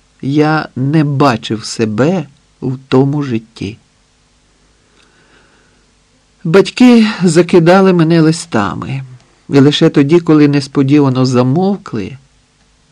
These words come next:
я вирішив, що час повертатися. Відмовився від направлення до військової академії,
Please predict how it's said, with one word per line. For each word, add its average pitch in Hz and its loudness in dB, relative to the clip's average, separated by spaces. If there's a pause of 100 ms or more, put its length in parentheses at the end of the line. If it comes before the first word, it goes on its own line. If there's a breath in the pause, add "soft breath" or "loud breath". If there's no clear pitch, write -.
(120)
я 123 2
вирішив, 165 -2
що - -10
час - -10 (220)
повертатися. - -12 (1600 loud breath)
Відмовився 175 2
від 143 2
направлення 135 0
до 123 2
військової 117 -2
академії, 170 -4